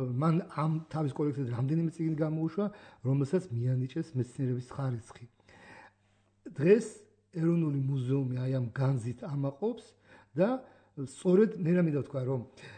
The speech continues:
ე, ყველა კოლექციონერი მაინც ბოლოში ცდილობს, რომ ეს ნივთიერი მასალა ქვეყნის სამსახურში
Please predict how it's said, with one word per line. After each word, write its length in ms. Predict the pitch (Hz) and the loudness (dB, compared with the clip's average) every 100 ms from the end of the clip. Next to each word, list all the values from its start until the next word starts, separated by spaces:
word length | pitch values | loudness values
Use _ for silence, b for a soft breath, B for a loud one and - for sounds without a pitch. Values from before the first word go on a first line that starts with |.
| B | B
ე, 140 | 160 147 143 143 135 131 151 | -4 -2 0 0 -2 -2 -6
ყველა 480 | - 196 208 175 151 180 - _ | 0 6 8 8 4 -4 -8 _
კოლექციონერი 760 | - - 180 180 185 180 156 123 131 | -6 4 6 6 4 4 4 0 -4
მაინც 500 | 208 151 190 196 190 | -4 2 6 6 4
ბოლოში 420 | - 170 170 165 160 | 2 6 6 4 -4
ცდილობს, 480 | - 156 135 113 - | -2 0 0 -4 -4
რომ 260 | 127 127 | -4 -4
ეს 320 | 151 156 - - b b | -2 -2 -4 -16 b b
ნივთიერი 440 | 156 - - 170 147 | -2 -2 2 2 2
მასალა 420 | 143 - 160 175 175 B B | -4 -2 0 0 -2 B B
ქვეყნის 460 | - 160 165 160 - | -4 -4 0 0 0
სამსახურში 720 | - 135 - 123 139 123 160 | -2 -2 -2 -6 -6 -2 -2